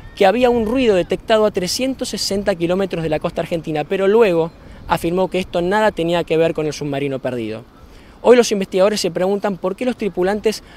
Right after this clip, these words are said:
no golpean el casco para que esto genere ruido y facilite su detección. También se preguntan por qué no lanzan bengalas rojas en señal de emergencia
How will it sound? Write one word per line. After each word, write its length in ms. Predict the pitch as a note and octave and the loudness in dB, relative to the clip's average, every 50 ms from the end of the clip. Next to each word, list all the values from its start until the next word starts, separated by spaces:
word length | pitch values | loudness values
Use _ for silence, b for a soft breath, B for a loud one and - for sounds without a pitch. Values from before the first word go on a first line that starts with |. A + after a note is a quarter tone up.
| B B B | B B B
no 140 | E3+ G#3 G3+ | 0 2 4
golpean 380 | G#3 G#3 F#3 F#3+ A3+ A3+ G#3 | 4 4 4 4 2 2 2
el 140 | G3 F3 E3 | 0 -2 0
casco 460 | - B3 B3 - - - C#3+ C3 B2 B B B B B | 2 0 0 0 -4 -8 -8 -8 -8 B B B B B
para 180 | - D#3 D#3 D3+ | -2 0 0 0
que 80 | - F#3+ | 0 -2
esto 140 | - G#3+ | -2 -4
genere 360 | - - E3+ E3+ F3 F#3+ G3+ F3 | -4 -2 -2 0 0 0 0 0
ruido 280 | E3+ F#3+ F#3+ F#3+ F#3+ | 0 2 2 2 2
y 40 | F3+ | 0
facilite 540 | - F3+ F3 - - F3 F3+ G3 G3 G#3+ G3 | 0 -2 -4 -4 -4 -6 -6 -4 -2 -4 -4
su 120 | - E3 | -2 -2
detección. 580 | D#3+ D3 - C#3 - - G#3 F3 C#3 A#2+ A#2 - B B B B B B B | -2 -2 -2 -4 -4 -2 -2 0 -2 -2 -6 -10 B B B B B B B
También 240 | - D#3 F3 G3+ G3 | -2 0 0 2 2
se 100 | - F3 | 0 0
preguntan 400 | F3+ F3+ G3 G3+ F#3+ G#3+ F#3+ E3 | 2 2 2 2 0 0 -2 0
por 140 | F3 E3 - | -2 -2 -2
qué 100 | G#3 G#3+ | 0 0
no 100 | G3+ F#3 | 2 2
lanzan 480 | G3 G#3 F#3+ - G#3+ G3 G3 A3 G3+ | 0 0 0 -2 -4 -4 -4 -4 -2
bengalas 580 | E3+ E3+ E3 E3+ E3+ G3 G3 G3+ G3+ - - - B B B B B | -2 -2 -2 0 0 0 2 2 0 -2 -4 -12 B B B B B
rojas 600 | - - F#3+ A#3 A#3+ G3 - - C#3+ C#3 - - - | -2 2 6 6 6 6 4 0 -4 -4 -4 -6 -6
en 100 | E3+ D3 | -6 -4
señal 260 | - D#3 E3 F3+ F3+ | -2 0 0 0 0
de 60 | E3+ | 0
emergencia 560 | E3 E3+ E3+ E3+ - G#3+ F#3+ E3+ - F#3+ F3+ | 0 -2 -2 -2 -2 -2 -2 -2 -2 -4 -4